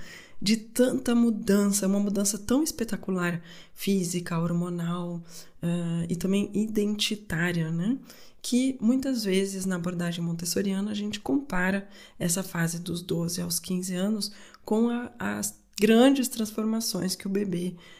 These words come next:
vive quando ele chega ao mundo, então do zero aos três anos. E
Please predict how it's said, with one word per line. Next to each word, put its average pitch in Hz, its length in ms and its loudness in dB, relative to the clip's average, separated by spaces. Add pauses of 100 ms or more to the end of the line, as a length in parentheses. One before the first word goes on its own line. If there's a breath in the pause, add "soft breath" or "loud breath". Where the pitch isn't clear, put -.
(220 loud breath)
vive 196 380 4
quando 196 220 2
ele 196 100 2
chega 180 320 2
ao 190 80 2
mundo, 160 420 -2
então 165 360 -2
do 185 100 -6
zero 165 500 -2
aos 170 220 -4
três 175 320 -4
anos. 135 380 -10 (640 loud breath)
E 208 380 4